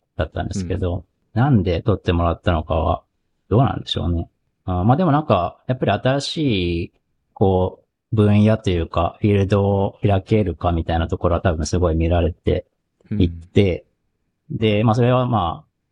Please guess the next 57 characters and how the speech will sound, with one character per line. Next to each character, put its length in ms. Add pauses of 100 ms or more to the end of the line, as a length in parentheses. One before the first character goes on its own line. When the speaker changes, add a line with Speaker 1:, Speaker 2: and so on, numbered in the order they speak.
(120)
Speaker 1:
ま 120
あ、 20
あ 60
る、 120
あ 80
る 100
意 60
味 100
こ 100
う 40
よ 80
く 120
言 80
わ 80
れ 100
る、 100
こ 100
う、 20
ボ 160
ス 180
か 160
ら 220
ど 140
う 20
や 80
っ 20
て 140
脱 180
却 280
す 120
る 100
か 100
っ 60
て 80
と 80
こ 120
も 180
そ 300
う 40
で 80
す 200
し、 540 (340)
Speaker 2:
う 40
ん。 260
Speaker 1:
ま 100
あ、 40
そ 140
の 140
研 260
究 260
所 160
と 100
か 140
研 240
究 160
機 120
関 440